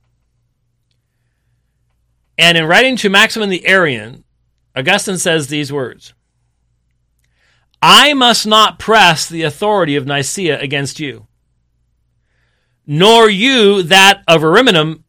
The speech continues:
against me. I do not acknowledge the one, as you do not the other. But let us come to ground that is common to both,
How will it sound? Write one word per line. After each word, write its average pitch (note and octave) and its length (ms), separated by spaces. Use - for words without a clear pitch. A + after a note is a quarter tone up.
against D#3+ 320
me. C3 300
I G#3+ 220
do A3 100
not F3 180
acknowledge D3 480
the C3 80
one, E3+ 380
as D#3 380
you B3 160
do D3+ 120
not C#3 380
the D#3 140
other. A#2 320
But D#3 160
let F3 220
us C#4+ 200
come A3+ 320
to F#3+ 120
ground F#3 580
that E3+ 120
is D3 180
common F#3+ 520
to D3 180
both, C#3+ 680